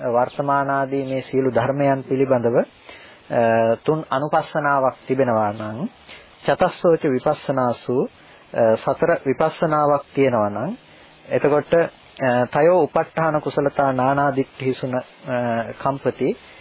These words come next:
ඒ උපස්ථාන කුසල භාවය නිසාම ඔහුගේ මනස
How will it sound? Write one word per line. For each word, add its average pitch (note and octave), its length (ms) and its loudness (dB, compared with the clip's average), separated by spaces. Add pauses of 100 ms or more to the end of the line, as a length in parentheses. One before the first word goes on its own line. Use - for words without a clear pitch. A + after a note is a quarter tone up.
(160)
ඒ C#3+ 140 2
උපස්ථාන E3 640 0
කුසල C#3+ 260 -2
භාවය C3 400 0
නිසාම A#2+ 440 -2 (400)
ඔහුගේ C3+ 420 0
මනස A#2 380 -4